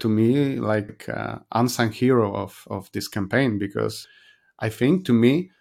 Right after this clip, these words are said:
Christensen is the guy that we thought that Eric Garcia would be. So the, the solid, maybe not great, but solid defender with the ability to play the ball. And right now, Christensen, actually, I watch him a lot, focus on him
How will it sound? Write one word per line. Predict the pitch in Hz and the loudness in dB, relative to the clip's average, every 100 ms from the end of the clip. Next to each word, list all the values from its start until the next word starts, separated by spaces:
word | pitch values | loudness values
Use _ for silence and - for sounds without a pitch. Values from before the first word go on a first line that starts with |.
| _ - | _ -2
Christensen | 120 120 143 123 131 113 113 107 | -2 0 -2 -2 0 0 0 -2
is | 113 113 | -4 -2
the | 110 | 2
guy | 113 131 | 4 4
that | 135 110 107 | 2 -2 0
we | 107 110 | -2 0
thought | 110 - 110 | 0 -2 -2
that | 113 101 | -2 0
Eric | 107 113 107 | 0 0 0
Garcia | 107 - 147 120 | -2 -2 -2 0
would | 101 - | -4 -6
be. | 110 - _ _ _ _ - | -8 -8 _ _ _ _ -4
So | 110 | -2
the, | 104 110 107 101 101 101 | 0 2 4 2 0 -2
the | 101 107 110 _ _ _ _ _ _ | -2 -4 -8 _ _ _ _ _ _
solid, | - 147 143 139 147 - _ _ _ - | 0 4 6 4 0 -14 _ _ _ -2
maybe | 139 131 | 2 4
not | 131 120 113 | 4 2 4
great, | 120 110 | 4 4
but | 107 | 2
solid | - 120 117 113 | -2 2 2 2
defender | 117 117 131 147 | -2 0 2 2
with | 117 110 | 2 2
the | 110 101 | 0 0
ability | 107 117 117 113 | 2 2 2 0
to | 107 | -6
play | 104 113 120 | -2 2 4
the | 147 | 4
ball. | 147 185 214 _ _ _ _ | 2 0 -4 _ _ _ _
And | 127 113 113 110 - | 2 4 2 -2 -4
right | 120 117 147 139 | 4 4 6 6
now, | 147 180 | 6 4
Christensen, | 185 123 135 - 151 165 135 - | 2 0 0 -2 -2 0 -2 -2
actually, | 107 147 - 165 147 | -2 -2 -6 -2 0
I | - 117 | 2 2
watch | 113 127 - | 2 0 0
him | 147 | -2
a | 123 | 0
lot, | 110 127 151 | 2 0 -2
focus | - - - 131 185 180 | -12 -12 -8 -4 -4 -2
on | 180 | -2
him | 160 196 208 | 0 -2 -6